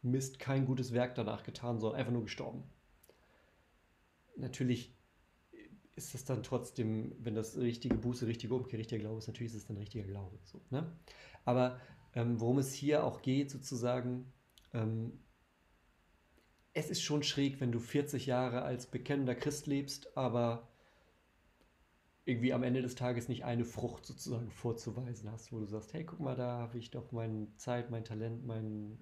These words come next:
meine Mittel, meinen Segen eingesetzt für was.“ So, ne? Genau.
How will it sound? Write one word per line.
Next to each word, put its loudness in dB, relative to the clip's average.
meine -4
Mittel, -2
meinen -2
Segen 0
eingesetzt -8
für -10
was.“ -14
So, -10
ne? 0
Genau. -6